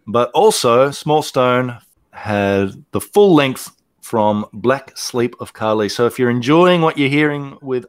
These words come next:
Abrams, be sure to go back in time and check out Black Sleep of Kali on the Small Stone label, which I'll put a link to in the show notes as well.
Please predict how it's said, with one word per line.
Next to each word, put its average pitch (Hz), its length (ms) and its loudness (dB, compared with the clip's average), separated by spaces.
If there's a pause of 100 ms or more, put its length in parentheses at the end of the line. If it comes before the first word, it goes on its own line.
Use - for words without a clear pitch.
Abrams, 185 420 -8
be 135 140 -14
sure 123 220 -8
to 120 60 -6
go 117 220 -4
back 104 460 -4
in 117 120 -8
time 123 540 -4 (520)
and 104 140 -16
check - 240 -8
out 101 280 -6
Black 107 200 -6
Sleep 101 300 -12
of 98 180 -16
Kali 120 380 -8
on 113 100 -10
the 104 60 -8
Small 190 340 -12
Stone 98 280 -8
label, 90 320 -6
which - 300 -10 (420)
I'll 104 140 0
put 98 180 -2
a 90 40 2
link 87 260 -2
to 90 300 -4
in 87 160 -6
the 85 80 -2
show 85 240 -4
notes 85 340 -6
as 85 140 -10
well. 85 420 -4